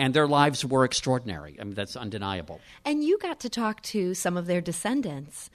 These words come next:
Speaker 2: Um, how did they feel as they looked back on their great, great, great, great grandfather's lives?
Speaker 1: Well, what made the story for me really, a-, additionally interesting was,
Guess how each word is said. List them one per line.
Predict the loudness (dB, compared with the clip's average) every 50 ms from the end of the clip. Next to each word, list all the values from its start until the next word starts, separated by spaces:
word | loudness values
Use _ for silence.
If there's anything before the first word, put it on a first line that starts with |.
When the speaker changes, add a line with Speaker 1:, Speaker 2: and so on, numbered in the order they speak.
| -20 -20 -8 -4
Speaker 2:
Um, | -2 0 0 0 -2
how | -4 -4 -2 0 2 2
did | 2 0 0 2
they | 2 4 4 2
feel | 0 -2 -6 -6 -6 -4 -4 -6 -8 -6
as | -4 -4 -4 -2
they | 0 0 0 0
looked | 0 -2 -4 -4 -6 -6
back | -4 0 0 0 0 0 -2
on | -4 -4 -4
their | -6 -8
great, | -6 -6 -6 -6 -4
great, | -4 -4 -4 -4 -4
great, | -6 -6 -6 -6 -6 -6 -8
great | -6 -4 -4 -4 -4 -6 -8
grandfather's | -8 -8 -8 -8 -6 -8 -8 -8 -8 -10 -10
lives? | -10 -8 -8 -10 -12 -14 -18 -12 _
Speaker 1:
Well, | -2 0 2
what | 2 0 0 0
made | 0 0 0 0 0
the | -2
story | -2 -2 -2 0 0 0 0
for | 0 -2 -2
me | -2 -2 0
really, | 0 -2 -2 -2 -2 -4 -6 -8 -14 -12 -8 -6
a-, | -6 -6 -4 -4
additionally | -4 -2 0 0 0 2 2 2 0 0 0 -2 -2 -4 -8 -10 _ -8
interesting | -6 -6 -6 -6 -6 -6 -6 -6 -4 -4 -4 -4 -2
was, | -2 0 0 0 -2 -4 -8